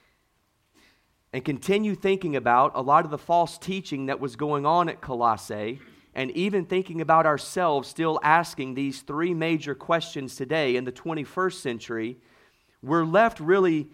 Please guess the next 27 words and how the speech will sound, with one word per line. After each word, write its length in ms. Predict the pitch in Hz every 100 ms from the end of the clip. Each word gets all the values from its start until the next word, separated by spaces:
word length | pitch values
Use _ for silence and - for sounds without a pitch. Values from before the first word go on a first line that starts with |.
| _ _ -
at 100 | 151
a 60 |
place 500 | 151 - 190 180 165
where 200 | 143 156
we 100 | 156
need 140 | 156 156
to 80 | 143
hear 260 | 180 185
from 200 | 175 147
a 40 | 139
guy 240 | 143 156
like 220 | 143 139
Francis 440 | - 165 165 165 143
Schaeffer 480 | - 170 165 127
from 220 | 120 139 139
the 80 |
twentieth 440 | 135 - 165 160 127
century, 440 | - 113 - 110
who 140 | 117 131
is 100 | 131
one 140 | 147
of 60 | 147
the 40 |
great 340 | 139 156 165 -
Christian 360 | 165 143 151
philosophers 680 | 139 143 151 156 - 151 131
and 100 | 135